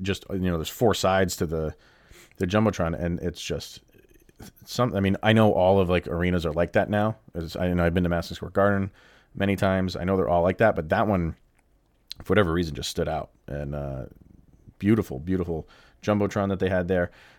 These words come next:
Um, and as far as the game went, oh, wait, I also wanted to say, underneath the, uh, Prudential Center, and we went to this, is a, uh,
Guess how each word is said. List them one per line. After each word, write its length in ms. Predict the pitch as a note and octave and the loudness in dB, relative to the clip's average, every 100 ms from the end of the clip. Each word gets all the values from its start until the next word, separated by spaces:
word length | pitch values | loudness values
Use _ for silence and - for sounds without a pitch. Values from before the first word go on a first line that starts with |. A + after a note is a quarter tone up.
| _ | _
Um, 560 | F#2 F2+ E2+ E2 D#2+ D2+ _ _ - - - _ _ _ _ _ - - - | 0 2 0 -2 -4 -8 _ _ -20 -20 -20 _ _ _ _ _ -18 -16 -4
and 540 | A2 A2 A2 A2 G#2+ - _ _ _ _ _ _ - | 0 2 4 2 0 -6 _ _ _ _ _ _ -6
as 120 | G2+ | 0
far 120 | C#3+ | 2
as 80 | B2 | 2
the 80 | F#2+ | 2
game 240 | G#2 C3 | 2 4
went, 240 | F3+ G#3 - _ _ _ _ _ _ _ _ - | 2 0 -4 _ _ _ _ _ _ _ _ 4
oh, 140 | C3 F2+ | 6 8
wait, 320 | G#2 G#2+ - _ | 6 4 2 _
I 80 | F#2+ | 0
also 180 | G2+ A2+ | 2 2
wanted 120 | G2+ | 0
to 60 | F#2 | 4
say, 180 | G2+ E2+ - _ _ _ _ _ _ - B2 | 2 2 -4 _ _ _ _ _ _ -2 4
underneath 760 | C3+ A#2+ A2 D3 - - - - _ | 6 8 8 6 4 -4 -16 -20 _
the, 400 | F#2+ G2 F#2 F2+ | -2 2 2 2
uh, 200 | D2+ F2 E2+ | 2 0 0
Prudential 340 | F#2+ F2+ E2+ | 0 0 -2
Center, 360 | - E2+ D#2+ - - - - | -2 -2 -2 -8 -18 -20 -4
and 80 | F#2+ | 0
we 60 | |
went 180 | G2+ A#2 | 2 2
to 80 | F#2 | 0
this, 320 | E2 D#2+ - - | 0 -2 -6 0
is 280 | F2 E2 - | 0 0 0
a, 360 | F2 E2+ E2 | 0 2 0
uh, 260 | D#2 D2+ | 0 -2